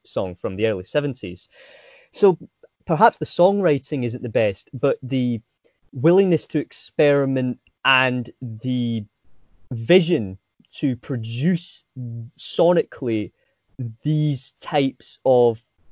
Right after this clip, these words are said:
soundscapes, that's where the value in this album comes from for me, is more of just almost like a reference point in the development of this genre, as opposed to a testament to songwriting in itself.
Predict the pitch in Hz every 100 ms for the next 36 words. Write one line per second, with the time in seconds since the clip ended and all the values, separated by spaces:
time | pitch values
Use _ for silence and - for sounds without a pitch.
0 | - - - _ _ _ _ - - 165
1 | 160 - - 160 156 - - - - _
2 | _ _ _ - 120 120 139 - - -
3 | _ 120 117 117 110 104 104 117 107 104
4 | 101 98 98 - 101 95 90 107 101 -
5 | 92 - 95 92 90 85 107 92 117 123
6 | 123 110 - 101 - _ _ _ _ _
7 | 151 147 - - 113 117 135 - 123 -
8 | - - 101 92 87 - 110 104 95 107
9 | 104 113 110 110 107 104 107 - 120 120
10 | 127 127 113 110 - 117 107 - - 107
11 | - - - - - 101 - - - 110
12 | 98 95 - 104 92 92 - - 90 85